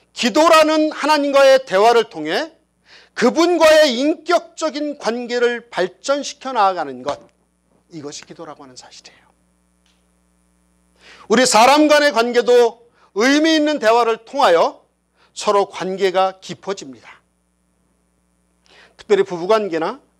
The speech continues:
아니면 친-, 친한 친구 관계에서도 마찬가지죠. 처음 만났을 때나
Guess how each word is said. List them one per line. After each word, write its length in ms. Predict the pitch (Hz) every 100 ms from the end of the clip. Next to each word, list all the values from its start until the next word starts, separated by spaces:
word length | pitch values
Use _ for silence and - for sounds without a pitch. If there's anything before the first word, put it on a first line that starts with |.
| _ _ -
아니면 440 | 160 170 180 170
친-, 380 | - - 233 226
친한 320 | - 240 220
친구 400 | - 285 294 285
관계에서도 520 | 220 196 175 175 160
마찬가지죠. 720 | 151 127 - 180 143 - - - _ _ _ _ _ _ _ _ _ _ _ _ _ _
처음 320 | - 220 226
만났을 460 | 190 170 226 - 208
때나 360 | - 180 240